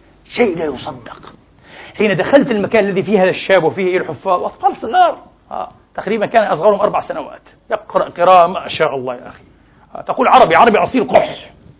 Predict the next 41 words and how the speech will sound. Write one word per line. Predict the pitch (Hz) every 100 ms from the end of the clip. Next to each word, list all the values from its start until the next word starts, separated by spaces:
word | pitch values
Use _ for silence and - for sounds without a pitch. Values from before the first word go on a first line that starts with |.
| _ -
بأحكام | - - 220 202
التلاوة | - 208 233 226 214 202
وبصوت | 175 233 202
جميل | 160 214 247 220
لذيذ، | 202 254 196 - -
شيء | - 262 -
لا | 508
يصدق، | - 240 185 - - _ _ _ _ _ -
ويغدق | 240 220 -
عليهم | 226 214
الرئيس | 196 220 208
من | 202
ماله | 247
الشخصي، | 233 - - - 160 127
المشكلة | 156 156 143 - _ -
من | 185 175
ماله | 233 262
الشخصي | 202 - 277 -
يغدق | 214 202 196
على | 160
هؤلاء. | 156 151 - - _ _ _ _ _ - - -
حين | 240 208
دخلت | 233 240 220
هذا | 208
المكان | 185 226 214
قلت | 202 202
لهم: | 175
"لا | 185
أدري، | 165 139 147 147
أشعر | - 160
بشعور | 151 131 160 175
يجتاحني، | 151 - 175 156 151 160 147 - - - - -
هذا | - 175
المكان | 175 151 196
فيه | 151 170
روحانية." | 165 151 160 151
أول | 311 294 262 294 226
ما | 208
دخلت | 165 160 135
بفضل | 139 135 139
الله | 143 143 139